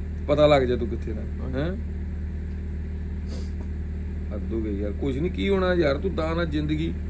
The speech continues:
Speaker 1: ਏਦਾਂ ਥੋੜ੍ਹਾ ਜ਼ਿੰਦਗੀ ਦਾ ਰੋਡਾਂ 'ਤੇ ਕੱਟ ਹੋਣੀ ਆ। ਜੇ ਕੋਈ ਤਕਲੀਫ ਹੈਗੀ ਆ, ਉਹਦਾ ਹੱਲ ਵੀ ਕੀਤਾ ਜਾਂਦਾ।
Speaker 2: ਹਾਂ।
Speaker 1: ਤੇ ਰੋਡਾਂ 'ਤੇ ਏਦਾਂ ਕਿੱਦਾਂ ਕੱਟੂੰਗਾ ਜ਼ਿੰਦਗੀ, ਦੱਸ? ਇੱਥੇ ਕਿਹਦੇ ਕੋਲ ਆਇਆ ਸੀ?
Speaker 2: ਇੱਥੇ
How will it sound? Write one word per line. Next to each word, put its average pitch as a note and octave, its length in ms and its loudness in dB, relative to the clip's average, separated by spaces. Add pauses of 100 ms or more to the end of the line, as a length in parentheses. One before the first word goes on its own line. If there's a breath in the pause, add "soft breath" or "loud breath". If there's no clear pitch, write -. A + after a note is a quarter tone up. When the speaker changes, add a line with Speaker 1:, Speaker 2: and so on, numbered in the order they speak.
(420)
Speaker 1:
ਏਦਾਂ C#3 280 4
ਥੋੜ੍ਹਾ E3+ 200 6
ਜ਼ਿੰਦਗੀ F#3 340 6
ਦਾ F3+ 100 8
ਰੋਡਾਂ D#3+ 300 6
'ਤੇ D#3+ 100 4
ਕੱਟ D3 220 6
ਹੋਣੀ D3 260 2
ਆ। C#3 80 0
ਜੇ B2+ 180 2
ਕੋਈ C3 160 -2
ਤਕਲੀਫ C3 720 -2
ਹੈਗੀ C#3+ 300 4
ਆ, D#3 260 4 (360)
ਉਹਦਾ D#3+ 140 6
ਹੱਲ C3 240 4
ਵੀ D3+ 120 4
ਕੀਤਾ D3+ 280 2
ਜਾਂਦਾ। C3 420 2
Speaker 2:
ਹਾਂ। - 760 -4
Speaker 1:
ਤੇ C#3 80 4
ਰੋਡਾਂ D3+ 280 6
'ਤੇ E3 80 6
ਏਦਾਂ E3 160 6
ਕਿੱਦਾਂ D#3+ 300 4
ਕੱਟੂੰਗਾ F3 380 2
ਜ਼ਿੰਦਗੀ, C#3 360 0
ਦੱਸ? A2+ 180 -2 (3500)
ਇੱਥੇ E3 200 2
ਕਿਹਦੇ G#3+ 200 6
ਕੋਲ A3 140 6
ਆਇਆ F#3+ 200 10
ਸੀ? C#3+ 120 2
Speaker 2:
ਇੱਥੇ - 760 -4